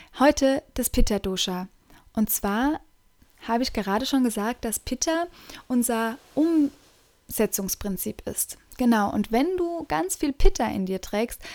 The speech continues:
dann bist du so ein kleiner Stoffwechselprofi. Denn Pitta ist ganz eng mit dem Drüsen- und Enzymsystem verbunden. Und Pitta-Menschen haben ein ganz hohes Verdauungsfeuer,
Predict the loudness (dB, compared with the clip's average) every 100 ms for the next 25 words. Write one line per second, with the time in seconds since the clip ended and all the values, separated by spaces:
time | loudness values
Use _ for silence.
0 | -6 0 0 0 -4 -2 -2 -2 0 0
1 | 0 0 -2 -2 -4 -4 -8 -6 -6 -6
2 | -12 -12 _ -20 -18 -14 -6 -4 -2 4
3 | 6 6 2 2 -2 0 0 0 -2 0
4 | 0 0 0 2 2 2 0 0 -2 -4
5 | -4 0 2 2 -2 -4 -4 -4 -2 -2
6 | -2 -6 -10 -10 _ _ _ _ _ -10
7 | -4 -2 -2 -4 -12 -20 -4 2 4 4
8 | 0 2 2 2 0 -2 -4 _ _ -20
9 | -8 -4 -4 -4 -2 0 0 4 2 2
10 | 0 2 2 2 0 -2 -4